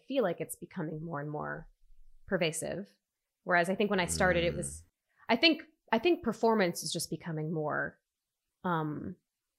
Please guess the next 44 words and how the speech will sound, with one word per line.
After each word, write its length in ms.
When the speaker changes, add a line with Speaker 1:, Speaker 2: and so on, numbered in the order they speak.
Speaker 1:
I, 140
I 60
think 140
it's 120
being 140
taken 260
a 60
bit 120
more 160
seriously 600
as 140
the 60
years 60
Speaker 2:
Yes. 180
Speaker 1:
go 80
on 160
also. 360
Speaker 2:
Absolutely. 600
Speaker 1:
Which 540
helps. 400
Speaker 2:
Yeah, 440
yeah. 260
You 80
know, 160
i-, 240
it's 200
interesting 760
hearing 340
you 240
kinda 160
talk 260
about 300
that. 240
Like, 240
uh, 380
I 80
think 160
for 80
me, 160
it's 120
always 360
gonna 180
be 140
voiceover. 800